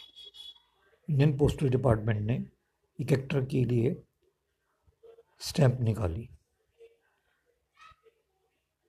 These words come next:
उसी एक्टर के नाम से दिल्ली में एक पार्क का नाम रखा गया। कई बरस पहले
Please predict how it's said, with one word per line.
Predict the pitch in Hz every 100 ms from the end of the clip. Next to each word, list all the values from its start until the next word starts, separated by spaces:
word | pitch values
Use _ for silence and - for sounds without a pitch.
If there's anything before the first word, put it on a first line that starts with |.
| _ _ _ _ _ _ 165
उसी | - 165
एक्टर | 147 - 147
के | 139
नाम | 123 113 107
से | - 135 202 - _ _ - _ - 120
दिल्ली | 113 123 123
में | 101 92 - - _ _ _ _ _ _ _ _
एक | 139 135 - _ _ _
पार्क | 120 117 -
का | 131
नाम | 123 113
रखा | 110 - 117
गया। | 101 85 73 _ _ _ _ _ _ _ _ _ _ _ _ _ _ _ _ _ _ _ - - _ _ _ _ - _
कई | - 143
बरस | 135 143 -
पहले | 127 117 180